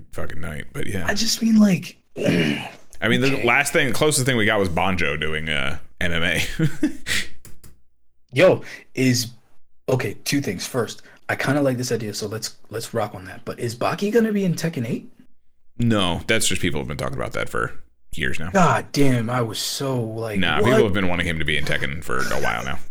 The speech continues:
Speaker 1: 'Cause, so,
Speaker 2: I don't
Speaker 1: there, there's a lead to that. If anyone doesn't know, Baki the Grappler is a martial artist. That was the lead into that. That wasn't a completely
Speaker 2: Yes.
Speaker 1: random thing. I mean,
Speaker 2: No, no, no.
Speaker 1: it
Speaker 2: It's,
Speaker 1: was,
Speaker 2: it's
Speaker 1: but,
Speaker 2: totally,
Speaker 1: you know.
Speaker 2: it's the martial arts idea. We're still going with the martial
Speaker 1: Imagine
Speaker 2: arts
Speaker 1: if Baki had a, had a fucking belt,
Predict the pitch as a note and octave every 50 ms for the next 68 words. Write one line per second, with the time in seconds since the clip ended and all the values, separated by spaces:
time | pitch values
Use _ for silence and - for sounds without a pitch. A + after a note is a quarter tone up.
0 | - - - A2 - - - - - - - - - A#2 - - - F#2+ F#2 G#2
1 | B2 C#3 C3+ A#2+ A2 A#2+ A2 G#2+ G2+ G2 F#2 D#2+ - F#2 E2 D2+ D2+ E2+ D#2 C#2+
2 | C#2 D#2 F2+ F#2 E2 C#2 C2 C2 A#1 - - - - D#2 D2 C#2+ C2+ - E2 D#2+
3 | C#2+ C#2+ - F2 E2 E2+ D#2 D#2+ E2+ G#2 - B2 G2 F2+ G#2 C#3 - - - -
4 | - - - - E2+ D2+ F2 - - G#2 G2+ G2 F#2+ F2 F2 F2+ - E2+ D#2 E2+
5 | F2 - - - - - - - - - - - - D#2+ D#2 F2+ F#2 F2 C#2 C#2
6 | - - - - - - E2+ E2+ E2+ E2 F2 F2 - D#2+ D2+ - - - - -
7 | _ - - - F#2+ E2 D#2 E3 F3 F#3 F#3+ E3+ B2+ G2 G2 - - G2 F#2+ E2+
8 | C2 - - - G3+ B2+ - A2+ A2+ A2+ A#2 A2+ - - - - - - G2+ -
9 | - - B2 B2 - B2+ A#2+ C3 C#3+ C3 C#3 B2+ C3 C3 B2 B2+ A2+ G#2+ B2 A#2
10 | G#2+ F#2 E2 F2 - - G#2 - - - A#2 G#2+ A2+ A2 G#2+ G#2 G2+ G2 G2 G2+
11 | G#2 A2 A#2 A#2 A2+ G2 G#2 G2+ G2+ G2 G2 F#2+ G2 F#2 F#2+ - - E2 E2+ F2
12 | F2 - F#2 F2 - E2+ F2 E2 E2+ D#2+ - - -